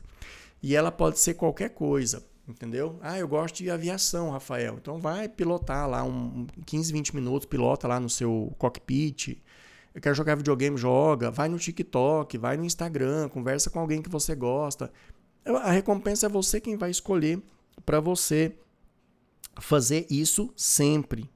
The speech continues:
tá bom? Então, você precisa também saber o que que te motiva. Se eu falo pra você assim,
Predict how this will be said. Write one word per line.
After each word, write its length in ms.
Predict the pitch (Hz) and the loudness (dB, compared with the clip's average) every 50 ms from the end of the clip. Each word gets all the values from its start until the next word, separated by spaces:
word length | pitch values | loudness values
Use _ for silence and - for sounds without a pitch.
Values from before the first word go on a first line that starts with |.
| _ _ _ _ _ | _ _ _ _ _
tá 100 | - - | -6 -6
bom? 320 | 107 110 117 135 156 185 226 - - - - - - - _ - | -2 2 4 4 4 2 0 -6 -12 -20 -20 -20 -20 -14 _ -6
Então, 400 | 147 - 262 269 240 165 - - - - - - - _ _ _ _ _ _ _ - _ _ _ _ _ _ _ _ _ _ _ _ _ _ - | 0 4 6 6 6 4 2 -2 -8 -20 -20 -20 -20 _ _ _ _ _ _ _ -20 _ _ _ _ _ _ _ _ _ _ _ _ _ _ -4
você 640 | 165 165 202 196 - - - 262 277 226 185 - - - - - - - - - - - - _ - - | 2 4 6 8 8 6 6 6 4 4 2 0 -4 -10 -10 -12 -16 -20 -20 -20 -20 -20 -20 _ -4 0
precisa 640 | - 196 190 - - - - - 226 220 190 135 151 | 0 2 4 4 4 6 6 4 2 4 2 2 2
também 600 | 131 - 139 123 120 117 151 180 170 139 117 113 - _ _ _ _ _ _ - - - | 0 -2 -2 -2 2 2 2 2 2 0 -2 -6 -10 _ _ _ _ _ _ -20 -12 -6
saber 540 | - - - 240 254 196 147 139 185 220 208 | 0 0 2 2 2 0 4 4 4 4 4
o 80 | - 202 | 0 -2
que 140 | - - 370 | 2 2 2
que 120 | 359 339 | 2 2
te 120 | - - 330 | 2 2 4
motiva. 720 | 330 330 349 349 - - 233 220 214 220 196 123 110 - - _ _ _ _ _ _ _ _ _ _ _ _ _ _ _ _ _ _ _ _ _ _ _ _ _ _ _ _ _ _ _ _ _ - - - - - - - - _ _ _ _ _ _ _ _ _ _ _ _ _ _ _ _ _ _ | 4 2 0 0 0 -2 0 0 -2 -2 -2 -2 -2 -4 -10 _ _ _ _ _ _ _ _ _ _ _ _ _ _ _ _ _ _ _ _ _ _ _ _ _ _ _ _ _ _ _ _ _ -20 -20 -20 -20 -20 -20 -20 -20 _ _ _ _ _ _ _ _ _ _ _ _ _ _ _ _ _ _
Se 200 | - - - - | 2 4 6 6
eu 120 | 285 311 320 | 6 4 2
falo 340 | 320 - - 240 254 254 254 | 0 0 0 2 2 6 12
pra 160 | - 220 202 | 12 12 12
você 500 | 165 165 160 - - - 202 196 185 160 | 12 8 6 6 6 6 8 8 8 6
assim, 540 | 143 143 - - - 151 131 117 110 110 | 6 4 4 4 4 4 2 0 -2 -4